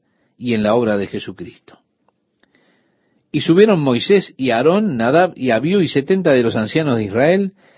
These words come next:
y vieron al Dios de Israel. Y había debajo de sus pies como un embaldosado de zafiro, semejante al cielo cuando está sereno. Así que ellos vieron a Dios.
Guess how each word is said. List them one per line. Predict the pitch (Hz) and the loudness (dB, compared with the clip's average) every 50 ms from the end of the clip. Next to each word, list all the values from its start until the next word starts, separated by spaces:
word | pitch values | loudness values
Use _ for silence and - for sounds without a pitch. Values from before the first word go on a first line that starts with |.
| _ _ _ _ _ _ | _ _ _ _ _ _
y | - 147 131 113 | -2 -2 0 0
vieron | 110 143 175 190 196 196 196 196 190 95 - _ _ _ | 2 2 2 2 2 2 0 -2 -4 -6 -10 _ _ _
al | - 120 113 107 104 | -4 -2 -2 -2 -4
Dios | 104 127 147 147 127 | -2 -2 0 0 0
de | 113 113 | -2 -4
Israel. | 110 101 107 110 104 92 90 85 82 80 80 87 _ _ _ _ _ _ _ _ | -6 -6 -6 -4 -4 -4 -6 -8 -12 -14 -20 -20 _ _ _ _ _ _ _ _
Y | - 117 117 | -4 -2 0
había | 117 131 151 175 175 | 0 2 2 2 2
debajo | 139 120 123 147 147 - 143 117 | 2 2 2 0 0 0 -2 -2
de | 104 101 | -2 -4
sus | - - - - | -6 -10 -12 -4
pies | - 175 165 - | -2 -2 -2 -2
como | - 120 110 107 117 131 | -2 -4 -4 -2 -2 -4
un | 156 165 151 | -4 -4 -4
embaldosado | 139 120 110 104 101 110 107 101 98 104 101 - 160 165 156 127 | -4 -4 -4 -4 -4 -4 -4 -4 -6 -8 -6 -4 -2 0 0 0
de | 110 101 | -2 -2
zafiro, | - - 107 104 - - 123 107 107 127 143 156 - _ _ _ _ _ _ _ _ _ | -4 -8 -10 -10 -8 -8 -6 -4 -4 -4 -6 -6 -10 _ _ _ _ _ _ _ _ _
semejante | - - 170 165 139 135 - 170 185 185 165 151 | -4 0 0 2 2 0 -2 -2 -4 -2 -2 -2
al | 123 113 107 | -2 -2 -2
cielo | - - 175 170 160 131 | -2 -2 0 0 0 0
cuando | 117 110 107 107 | -2 -4 -8 -8
está | 107 - 131 117 | -8 -8 -10 -10
sereno. | - - 110 104 95 90 90 85 87 92 _ _ _ _ _ _ _ _ _ _ _ _ _ _ _ _ _ _ _ _ _ _ _ _ _ _ _ _ _ _ _ _ _ _ _ _ | -8 -8 -8 -8 -8 -10 -12 -14 -18 -20 _ _ _ _ _ _ _ _ _ _ _ _ _ _ _ _ _ _ _ _ _ _ _ _ _ _ _ _ _ _ _ _ _ _ _ _
Así | - - - 170 | -8 -6 -6 -2
que | 170 175 196 | 2 2 4
ellos | 202 190 180 165 | 4 4 4 4
vieron | 175 202 202 196 185 | 4 2 0 0 0
a | 190 214 | 0 0
Dios. | 240 269 269 190 120 - - - - _ | 2 2 2 2 0 -2 -6 -16 -20 _